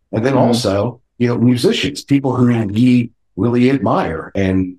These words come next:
Speaker 1: and have loved over the years, and some we've just kind of gotten to know more recently. But it was really kind of a, us taking the next step, really pushing it forward and pushing the boundaries of what we wanna do with our little show here.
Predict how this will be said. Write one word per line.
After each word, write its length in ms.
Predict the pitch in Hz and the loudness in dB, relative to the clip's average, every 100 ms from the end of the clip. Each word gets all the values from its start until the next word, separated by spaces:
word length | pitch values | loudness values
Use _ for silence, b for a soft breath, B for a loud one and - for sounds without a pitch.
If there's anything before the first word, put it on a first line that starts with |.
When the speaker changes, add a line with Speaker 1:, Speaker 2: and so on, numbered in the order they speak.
| _ _ _ - | _ _ _ -4
Speaker 1:
and 180 | 95 92 | -4 -2
have 240 | 104 82 | -4 -6
loved 360 | 95 117 117 113 | -2 -2 0 0
over 220 | 113 101 | 0 0
the 100 | 95 | 0
years, 260 | 180 143 | 0 0
and 80 | - | -4
some 260 | - 120 113 | -4 -4 -4
we've 100 | 104 | -8
just 180 | 101 - | -8 -4
kind 160 | 107 | -4
of 120 | 101 95 | -4 -4
gotten 280 | 113 101 95 | -4 -4 -6
to 100 | 98 | -2
know 200 | 101 101 | -2 0
more 200 | 98 95 | -2 -2
recently. 540 | 90 - - - - _ | -4 -6 -10 -16 -20 _
But 220 | 95 - | -6 -4
it 80 | 98 | -6
was 140 | 101 123 | -4 -2
really 300 | 320 370 - | 0 0 0
kind 220 | 143 127 | -2 -4
of 100 | - | -4
a, 220 | 85 - _ _ | -8 -10 _ _
us 280 | 127 202 - | -2 -2 -2
taking 340 | 202 202 143 113 | -4 0 0 0
the 80 | |
next 300 | 107 175 - | 0 -2 -4
step, 300 | - 139 - - | -4 -2 -2 -4
really 280 | 123 104 | -4 -4
pushing 440 | - 165 160 139 117 | -4 -4 0 2 0
it 100 | 113 | -2
forward 380 | 127 113 110 113 | -2 -2 -4 -4
and 80 | 117 | -4
pushing 280 | 151 127 | -2 -2
the 60 | 110 | -2
boundaries 520 | 113 139 151 113 110 | -2 -2 -2 -2 -2
of 140 | 95 - _ _ _ _ | -6 -12 _ _ _ _
what 140 | 123 | 0
we 100 | 135 | 2
wanna 200 | 151 165 | 2 0
do 160 | 170 294 | 2 2
with 140 | 302 113 | 2 0
our 120 | 107 | 0
little 180 | 95 90 | -2 -2
show 320 | - 98 82 | -2 -2 -2
here. 400 | 92 82 - | -6 -8 -10